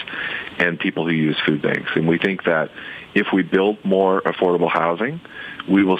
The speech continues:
see less people ultimately turn to food banks because the amount of income that they spend on housing will go down. So that's the first recommendation. The second recommendation is to look at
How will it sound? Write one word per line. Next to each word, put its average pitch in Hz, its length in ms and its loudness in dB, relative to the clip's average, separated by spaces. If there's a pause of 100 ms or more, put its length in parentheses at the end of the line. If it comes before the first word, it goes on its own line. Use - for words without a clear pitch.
see 95 120 4
less 85 240 4 (120)
people 78 500 -2
ultimately 80 640 0
turn 76 440 -2
to 80 100 -2
food 82 240 0
banks 73 300 -2 (100)
because 80 340 0 (720)
the 87 140 4
amount 87 320 2
of 85 100 -2
income 85 380 -2
that 78 160 -4
they 80 140 0
spend 80 280 -2
on 76 140 -2
housing 78 480 -2
will 78 180 2
go 76 180 0
down. 65 460 -2
So 95 60 2
that's 104 260 0
the - 60 0
first - 320 0
recommendation. - 640 -2 (240)
The 123 200 4
second 160 280 0
recommendation 95 760 2 (220)
is 104 220 0
to 101 80 0
look 107 260 2
at 85 260 0